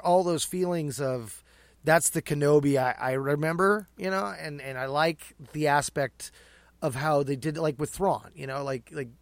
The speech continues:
they retold Thrawn's origin story almost beat for beat, uh, and then went off and, and retold him in a new direction. And aspects of this, just from the summary and stuff, totally feels like that Jude Watson series when he was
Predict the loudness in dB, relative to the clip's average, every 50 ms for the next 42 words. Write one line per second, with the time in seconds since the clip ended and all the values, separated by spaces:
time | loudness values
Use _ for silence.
0 | _ _ -4 -4 -4 -2 -2 -2 -2 -2 0 2 2 2 2 0 0 0 2 2
1 | 2 0 2 2 2 2 2 0 -2 -6 -4 -4 -4 -4 -4 -2 -2 0 0 -2
2 | -4 _ -14 -12 -8 -6 -6 -6 -6 -6 -6 -6 -6 -4 -4 -4 -2 -4 -4 -8
3 | -12 _ _ _ _ _ _ _ _ _ _ _ _ -6 -4 -2 -2 -2 -4 -4
4 | -2 2 2 2 2 2 -2 -6 -6 -8 -12 _ -10 -8 -6 -4 -4 -4 -6 -8
5 | -10 -10 -12 -10 -8 -8 -8 -8 -10 -10 -10 -8 -6 -6 -6 -6 -6 -4 -4 -4
6 | -4 -4 -4 -6 -6 -6 -4 -4 -4 -4 -4 -2 -2 -2 -4 -6 -8 -10 -10 -10
7 | -10 -10 -12 -16 -20 -20 -20 -20 -20 -20 _ _ _ _ _ 4 6 6 6 6
8 | 4 4 2 2 2 2 0 0 0 2 4 4 4 4 2 -2 -4 -4 -4 -4
9 | -2 -4 -4 -4 -6 -6 -4 -4 -2 0 0 0 0 0 -2 -4 -4 -6 -8 -8
10 | -8 -10 -6 0 2 2 4 2 2 0 -4 _ _ -4 -2 0 0 0 0 -4
11 | -4 -4 -4 -4 -4 -4 -6 -4 -2 0 0 0 0 -2 -4 -4 -4 -4 -4 -4
12 | -4 -6 -6 -8 -8 -8 -8 -8 -6 -6 -6 -6 -8